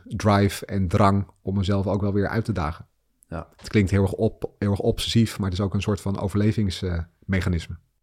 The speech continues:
Speaker 2: Hm. En wat is om, om terug, ja, een soort aanvullend op die vraag van Sarah, de uitdagingen. Hoe, hoe zijn die uitdagingen veranderd ten opzichte van de periode daarvoor?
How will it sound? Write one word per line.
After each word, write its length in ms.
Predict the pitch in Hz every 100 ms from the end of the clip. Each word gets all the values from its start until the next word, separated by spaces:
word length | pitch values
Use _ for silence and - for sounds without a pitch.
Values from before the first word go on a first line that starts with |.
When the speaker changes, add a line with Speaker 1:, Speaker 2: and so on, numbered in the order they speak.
| _ -
Speaker 2:
Hm. 120 | 92 - _ _ _ _ _ _ _ _
En 100 | - 101
wat 140 | 98
is 80 | -
om, 180 | 101 101
om 160 | 101
terug, 280 | - 107 101 -
ja, 140 | 95
een 60 | 87
soort 160 | 101
aanvullend 480 | 87 92 - 101 92
op 60 | 92
die 100 | 92
vraag 280 | 95 90
van 100 | -
Sarah, 440 | 98 95 95 92 87
de 80 | -
uitdagingen. 640 | 98 101 95 95 - 101
Hoe, 100 | 107
hoe 180 | 110 113
zijn 180 | 117 110
die 100 | 104
uitdagingen 680 | 101 107 104 104 107 104 101
veranderd 520 | - 95 104 110 -
ten 120 | 107
opzichte 380 | 104 - 98 -
van 200 | 104 98
de 60 | 101
periode 500 | 104 98 98 101 95
daarvoor? 500 | 95 - 104 117